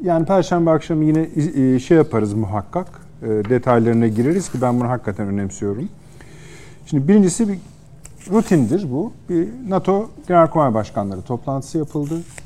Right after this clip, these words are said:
Ardından Şubat ayında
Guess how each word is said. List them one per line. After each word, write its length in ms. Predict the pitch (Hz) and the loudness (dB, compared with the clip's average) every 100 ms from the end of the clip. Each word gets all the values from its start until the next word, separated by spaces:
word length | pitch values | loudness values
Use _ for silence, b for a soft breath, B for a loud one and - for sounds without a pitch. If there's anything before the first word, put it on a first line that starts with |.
| - - | -20 0
Ardından 600 | 151 147 131 127 139 170 202 - - - - - - - - - - - | 4 4 4 0 0 -2 -4 -16 -20 -20 -20 -20 -20 -20 -20 -20 -20 -14
Şubat 360 | - 143 135 | 0 0 0
ayında 440 | 107 104 104 170 | -2 -4 -4 -8